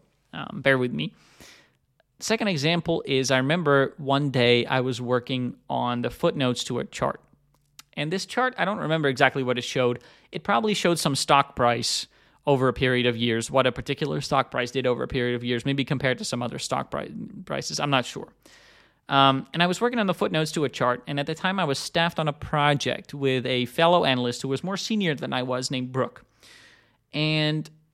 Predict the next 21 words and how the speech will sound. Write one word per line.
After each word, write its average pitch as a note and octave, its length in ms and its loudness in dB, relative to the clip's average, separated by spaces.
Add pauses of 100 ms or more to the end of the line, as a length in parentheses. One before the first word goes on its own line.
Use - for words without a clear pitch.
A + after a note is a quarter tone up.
(880)
Brooke G3+ 320 0
said, F3 240 0
"Peter, G3 220 0
can F#3+ 160 -4
you G#3+ 80 -2
do A3+ 100 0
the G#3+ 80 0
first G3+ 300 2
draft E3+ 420 4 (240)
of C#3 120 -2
this B2+ 180 -4
chart G3 440 2 (220)
and C3 300 0
write B2+ 160 2
the - 40 -18
footnotes, - 520 0 (120)
and C3 200 0
then C3 80 4
I'll C3 140 4
review B2 300 2
it?" - 120 -6